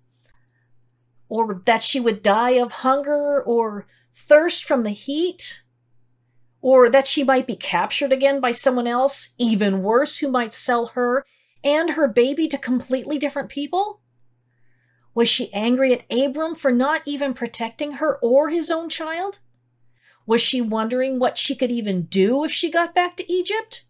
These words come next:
So many questions and no answers. I'd probably be thinking and doing all these things. I would be hurt,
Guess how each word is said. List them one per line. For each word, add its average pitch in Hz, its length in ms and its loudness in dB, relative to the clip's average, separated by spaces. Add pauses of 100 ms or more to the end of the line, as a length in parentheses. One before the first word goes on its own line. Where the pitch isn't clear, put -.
(760)
So - 340 2
many 311 160 -2
questions 285 720 0
and 240 360 -2 (120)
no 226 460 2
answers. 233 720 -6 (380)
I'd 285 240 2
probably 330 300 4
be 294 140 2
thinking 262 400 0
and 220 120 -2
doing 190 280 0
all - 160 -6
these - 260 -10
things. - 440 -14 (320)
I 202 120 4
would 180 180 -2
be 165 140 -10
hurt, 240 540 -2